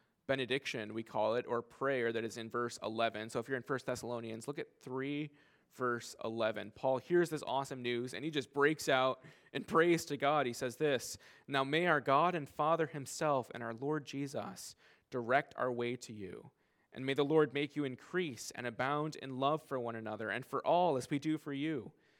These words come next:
so that he may establish your hearts blameless in holiness before our God and Father at the coming of the Lord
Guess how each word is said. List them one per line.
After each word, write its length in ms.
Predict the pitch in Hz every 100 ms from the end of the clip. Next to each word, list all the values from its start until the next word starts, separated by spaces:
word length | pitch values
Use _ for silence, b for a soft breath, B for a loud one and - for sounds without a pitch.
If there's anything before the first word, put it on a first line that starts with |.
| b b
so 140 | b 156
that 120 | 131
he 200 | - 185
may 180 | 196 151
establish 880 | 120 - - 143 143 156 175 175 -
your 120 | 127
hearts 420 | - 131 131 -
blameless 880 | - 127 120 139 156 135 113 107 -
in 140 | 117
holiness 640 | 120 - 156 143 123 113 -
before 440 | 123 - 151 139
our 140 | 120
God 360 | 123 120 120 120
and 160 | 113 110
Father 500 | - 110 110 110 110 b b b b
at 180 | 131 123
the 60 | -
coming 460 | - 147 147 143 -
of 120 | 110
the 100 | -
Lord 420 | 113 120 123 123